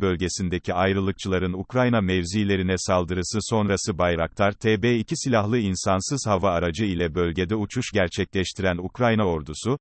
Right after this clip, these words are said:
bölgede tespit ettiği Rus yapımı D otuz obüsüne saldırı gerçekleştirdi. Bayraktar T B iki silahlı insansız hava aracı ile gerçekleştirilen saldırıda Rus yapımı obüs imha edilirken, ayrılıkçı milisler de yaralandı.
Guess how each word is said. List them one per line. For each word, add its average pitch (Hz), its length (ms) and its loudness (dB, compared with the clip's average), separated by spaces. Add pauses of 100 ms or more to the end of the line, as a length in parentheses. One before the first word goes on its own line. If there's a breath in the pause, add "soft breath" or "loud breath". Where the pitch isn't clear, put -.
bölgede 95 460 2
tespit 98 460 -2
ettiği 113 380 0
Rus 135 240 -2
yapımı 110 440 0
D 107 140 4
otuz 123 360 -2
obüsüne 120 400 0
saldırı 104 440 0
gerçekleştirdi. 85 1000 -4 (460)
Bayraktar 107 580 2
T 117 320 2
B 131 140 4
iki 127 200 -2
silahlı 120 440 2
insansız 98 680 0
hava 101 240 4
aracı 90 340 0
ile 87 220 0
gerçekleştirilen 90 1120 -2
saldırıda 90 520 0
Rus 123 260 -4
yapımı 107 320 0
obüs 113 360 -2
imha 87 320 0
edilirken, 85 720 -2
ayrılıkçı 95 600 0
milisler 120 560 0
de 104 80 2
yaralandı. 82 600 0